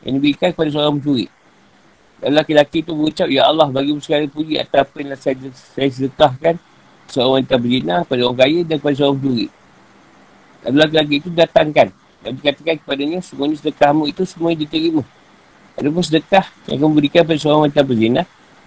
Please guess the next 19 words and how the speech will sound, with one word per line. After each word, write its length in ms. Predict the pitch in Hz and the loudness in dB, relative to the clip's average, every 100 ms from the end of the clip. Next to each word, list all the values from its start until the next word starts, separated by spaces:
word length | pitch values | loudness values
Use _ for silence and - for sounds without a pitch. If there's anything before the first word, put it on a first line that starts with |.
| - _ _ | -20 _ _
maka 180 | 131 147 170 | 0 2 2
siapa 240 | 170 170 | 2 2
tahu 240 | 170 170 | 2 2
sedekah 400 | 151 160 - 175 | 2 -2 2 4
ia 160 | 156 147 | 4 2
terima, 400 | 131 120 139 170 | 0 -2 0 -2
ia 80 | 160 | -4
tidak 240 | 151 151 151 | -2 0 0
lagi 100 | 165 160 | 2 0
melakukan 380 | 160 160 160 156 | 0 0 0 2
diri. 220 | 160 135 - _ _ - - - - | 0 -2 -8 _ _ -20 -20 -20 -2
Adapun 240 | 123 139 175 | -2 0 0
sedekah 300 | 147 151 165 | -2 2 2
yang 80 | 151 | 4
kamu 60 | 151 | 0
berikan 300 | 143 135 170 | 0 0 0
kepada 240 | 160 147 135 | 0 -4 0
orang 220 | 135 143 | 2 4
kaya 160 | 135 | 4